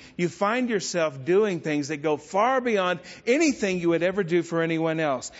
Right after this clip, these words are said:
And you would gladly sacrifice on their behalf because of your deep, abiding love for them. It's love on behalf of others. In verse seventeen,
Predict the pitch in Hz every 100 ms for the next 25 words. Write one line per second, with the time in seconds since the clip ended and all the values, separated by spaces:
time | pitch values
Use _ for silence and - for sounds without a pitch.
0 | - 180 185 180 160 135 160 190 240 240
1 | 196 151 - 202 208 165 - 147 139 139
2 | - - 156 151 147 147 185 196 165 156
3 | 156 135 - - - 151 160 131 139 123
4 | 127 127 120 151 175 185 - - - 135
5 | 135 135 135 147 165 143 139 113 107 113
6 | 120 _ _ _ _ _ _ _ 143 -
7 | 160 156 139 127 123 123 127 117 120 139
8 | 160 113 - - - _ _ _ _ 160
9 | 147 160 - 247 269 226 143 135 120 135